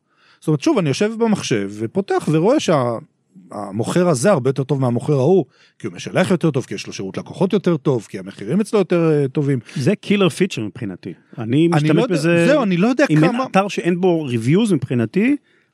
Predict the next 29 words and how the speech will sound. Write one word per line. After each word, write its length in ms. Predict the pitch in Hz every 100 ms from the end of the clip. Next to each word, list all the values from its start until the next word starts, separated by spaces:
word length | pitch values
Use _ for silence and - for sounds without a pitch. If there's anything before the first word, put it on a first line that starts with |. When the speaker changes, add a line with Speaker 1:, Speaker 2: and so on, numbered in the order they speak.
| _
Speaker 2:
הוא 580 | - 123 117 113 107 113 - _ _ -
כמעט 340 | - 143 156
אני 140 | 175 156
בטוח 280 | 135 160 156
לא 60 |
אקנה 200 | 139 131
שם. 120 | 120
Speaker 1:
אז 140 | 127 120
אני 120 | 139
לא 80 | 180
יודע 160 | 226
אם 80 | 233
אתה 140 | 208 185
מהחריגים, 720 | 160 - 139 120 127 214 185
אני, 160 | 127
אני 140 | 117 123
מסתכל 360 | 117 - 131
על 120 | 214 202
עצמי 240 | - 214
כעל 180 | 185 160 - _ - - _
זה 160 | - 180
שנותן 340 | 214 180 180
משקל 220 | 175 - 165
הרבה 160 | 156
יותר 160 | 151 139
גדול 340 | 127 139 127
למוצר 600 | 101 92 95 - 151 170 110
ולמחיר, 540 | 98 98 - 147 170 147
ולח-, 300 | 104 98